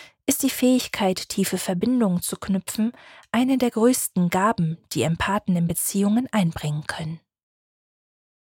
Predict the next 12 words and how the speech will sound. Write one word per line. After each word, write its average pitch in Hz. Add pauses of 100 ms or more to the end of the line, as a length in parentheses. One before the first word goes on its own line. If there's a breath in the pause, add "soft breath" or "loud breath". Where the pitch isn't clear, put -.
(160)
Empathen 233
haben 180
die 175
Fähigkeit, 226
die 214
verborgenen 214
Tiefen 254
der 190
menschlichen 185
Seele 226
zu -
fühlen 170